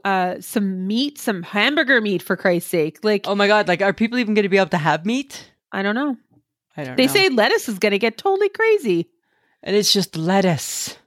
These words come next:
Speaker 1: Well, it's, apparently we're gonna go into a s-, shortage or something.
Speaker 2: A lettuce shortage again?
Speaker 1: I don't know. Like, it's just
Speaker 2: Oh,
Speaker 1: bizarre.
Speaker 2: not for
Speaker 1: And
Speaker 2: the
Speaker 1: it's like, you're
Speaker 2: summer.
Speaker 1: right,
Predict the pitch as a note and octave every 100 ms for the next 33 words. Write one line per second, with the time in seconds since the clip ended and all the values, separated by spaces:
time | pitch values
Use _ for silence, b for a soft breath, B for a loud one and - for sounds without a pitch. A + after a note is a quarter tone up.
0 | _ G#4+ A4 - A#3+ D4+ E4 D#4 D#4+ D4
1 | D4+ C#4+ D#4 D4 D4 G#3 - - - D4+
2 | C#4 F3+ E3+ F3+ F3 F3 F3 E3 - _
3 | _ - E3+ F#3 G3+ A3 - C4 A#3+ -
4 | E3 F#3 G#3 C4+ C4+ A3 - E4+ A4 G#4+
5 | G#4+ A4 E4 B3 D#4+ C4 F4 - D4 G#3
6 | D4+ D4 D#3+ E3 B B A3+ C4 D4 D4
7 | F4 - E4 E4+ F#4 G3